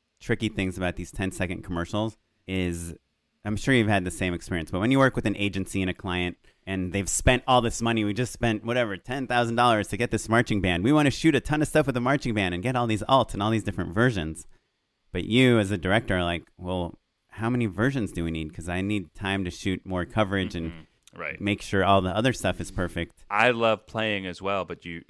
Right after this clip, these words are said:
Speaker 2: part of your job is prioritizing because
Speaker 1: Right.
Speaker 2: you've got other things to shoot. Yeah.
Speaker 1: But so many times, like, the creative director would be like, "Oh, let's just try to take like this. Let's try to think,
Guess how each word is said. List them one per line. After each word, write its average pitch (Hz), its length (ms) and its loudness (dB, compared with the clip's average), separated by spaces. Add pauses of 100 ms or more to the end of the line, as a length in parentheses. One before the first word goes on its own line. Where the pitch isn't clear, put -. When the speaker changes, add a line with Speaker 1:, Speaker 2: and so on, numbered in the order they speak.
Speaker 2:
part 92 220 -4
of 87 60 -10
your 85 100 -10
job 80 300 -8
is 78 100 -14
prioritizing 76 1120 -14 (280)
because 95 120 -6
Speaker 1:
Right. 90 220 -2
Speaker 2:
you've - 120 -20
got 78 160 -10
other 71 180 -14
things 87 260 -20
to - 100 -20
shoot. - 240 -20 (240)
Yeah. 78 180 -12 (220)
Speaker 1:
But 110 240 0
so 135 260 2
many 143 200 4
times, 131 400 -2
like, 104 160 -4
the 90 300 -4 (260)
creative 110 300 -2
director 101 320 -2
would 92 140 -2
be 95 100 -2
like, 92 180 -2
"Oh, 180 100 2
let's 185 140 2
just 202 140 -6
try 196 120 2
to - 80 -4
take 175 120 -2
like 170 120 0
this. 160 140 -2
Let's 175 120 -6
try 180 80 0
to 170 40 0
think, 160 120 -2